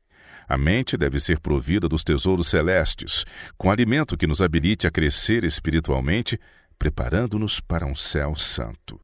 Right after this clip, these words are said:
Providência tomada para elevar os pensamentos.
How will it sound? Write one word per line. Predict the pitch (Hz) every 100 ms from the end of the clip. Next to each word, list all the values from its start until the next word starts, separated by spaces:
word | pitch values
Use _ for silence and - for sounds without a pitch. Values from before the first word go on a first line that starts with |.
| _ _ _ _ _ _ _ _ - - - -
Providência | - 143 107 87 190 95 - 98
tomada | - 131 104 131 131 143 -
para | 107 95 80
elevar | 78 76 65 80 131 143
os | 131
pensamentos. | 135 127 147 117 92 71 - 53 - -